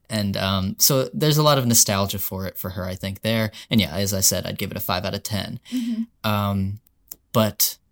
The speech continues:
Speaker 1: yeah, so this week's movie was a little disappointing. But next week's movie, I'm a bigger fan of. Um, next week's movie is one of the first movies I s-, remember seeing in theaters as a child.
Speaker 2: Oh, what year?
Speaker 1: Two thousand six.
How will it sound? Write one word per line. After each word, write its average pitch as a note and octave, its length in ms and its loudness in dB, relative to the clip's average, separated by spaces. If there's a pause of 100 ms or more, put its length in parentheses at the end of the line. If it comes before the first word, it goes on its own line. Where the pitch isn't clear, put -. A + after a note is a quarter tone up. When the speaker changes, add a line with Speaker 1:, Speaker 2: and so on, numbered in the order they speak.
(460)
Speaker 1:
yeah, E3 160 4
so - 140 4
this C3 320 6
week's D#3 220 2
movie A2+ 260 4
was G2+ 140 0
a G2 40 2
little A2+ 220 4
disappointing. - 720 -6
But C3 120 -2
next - 360 4
week's A2+ 240 0
movie, F#2+ 440 -2
I'm B2+ 140 0
a A2 80 4
bigger G2 240 -2
fan D#3+ 320 0
of. - 260 -12 (340)
Um, F2+ 340 -6 (120)
next A2+ 360 0
week's F#2 180 -2
movie G2 280 2 (100)
is G#2+ 200 0
one G2+ 140 0
of A2+ 80 2
the A2+ 60 -2
first A#2 260 -2
movies B2 240 -2
I A#2+ 80 0
s-, - 320 2
remember A#2+ 320 2
seeing A#2+ 480 2 (260)
in C#3 120 0
theaters - 800 -2
as - 120 -10
a F#3 60 -10
child. - 480 -10
Speaker 2:
Oh, A#3 320 -6
what A#3+ 160 -4
year? A3+ 380 -6 (160)
Speaker 1:
Two - 100 -6
thousand G#2+ 220 2
six. - 420 -2